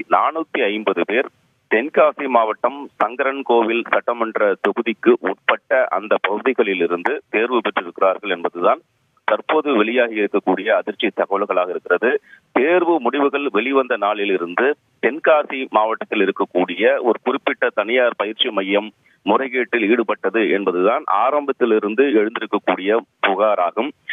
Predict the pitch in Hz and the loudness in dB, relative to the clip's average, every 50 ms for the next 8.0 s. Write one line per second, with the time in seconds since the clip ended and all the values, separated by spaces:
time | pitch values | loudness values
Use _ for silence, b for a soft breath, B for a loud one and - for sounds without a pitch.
0 | B B - - 104 - 160 165 160 - - 170 151 156 165 123 110 113 - - | B B 2 2 2 4 2 0 0 0 -2 -2 -2 -4 -4 -4 -4 -4 -4 -6
1 | 135 131 131 131 113 104 113 117 113 - 120 107 104 - 113 107 104 104 95 - | -4 -4 -2 -2 2 2 2 0 0 -2 -4 -4 -4 -4 0 2 2 2 2 0
2 | 82 90 107 101 98 101 92 98 110 127 - 120 101 95 95 - 147 160 170 - | 0 0 0 0 0 0 0 2 2 2 2 2 -2 -2 -2 -2 -2 -2 0 0
3 | - 110 98 92 104 127 - - 160 - 131 - - 113 107 104 98 98 120 143 | 0 2 2 2 0 -2 -4 -6 -2 -2 -2 -2 -2 -4 -2 -2 -2 -2 -2 -4
4 | 160 - _ _ _ _ _ - - - - 117 120 147 165 160 - 135 123 - | -6 -6 _ _ _ _ _ -4 -2 0 0 -2 0 0 -2 0 0 -2 -2 -2
5 | - 117 107 - - 135 143 113 104 101 113 120 117 - 123 110 107 107 101 98 | -4 -4 -4 -4 -4 -6 -2 0 0 0 0 -2 -4 -2 -4 -4 -4 -4 -4 -4
6 | - - 117 107 - - 107 107 117 120 - 98 - 98 90 - 92 95 95 - | 0 2 0 0 0 0 0 2 2 0 0 -4 -4 -4 -2 2 2 2 2 2
7 | 104 98 92 95 104 - 104 - 104 104 98 90 87 87 - - 90 95 107 151 | -2 -4 -2 -2 -2 -2 -2 -2 0 0 0 2 0 0 0 2 0 2 0 0